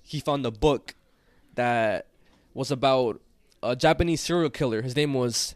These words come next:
Kiyoshi Akubo. And, uh, he was one of, like, Jap-,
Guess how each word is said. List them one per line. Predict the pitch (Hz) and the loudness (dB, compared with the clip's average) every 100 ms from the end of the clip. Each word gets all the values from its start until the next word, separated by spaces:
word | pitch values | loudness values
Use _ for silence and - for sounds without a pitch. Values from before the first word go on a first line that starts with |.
| - | -12
Kiyoshi | - 139 147 156 156 160 147 - - - - - | -2 4 4 4 2 0 -2 -8 -20 -20 -20 -10
Akubo. | 113 - 156 143 117 95 - _ _ _ _ _ _ _ _ _ _ _ - | -10 -4 -4 -2 -6 -10 -16 _ _ _ _ _ _ _ _ _ _ _ -6
And, | 123 127 120 117 107 | -2 0 -2 -4 -6
uh, | 90 - | -8 -8
he | 120 147 | -6 -2
was | 139 | 0
one | 135 143 | 0 2
of, | 135 120 107 - - - - | 0 -2 -10 -18 -20 -18 -12
like, | 120 107 | -10 -4
Jap-, | 127 | -4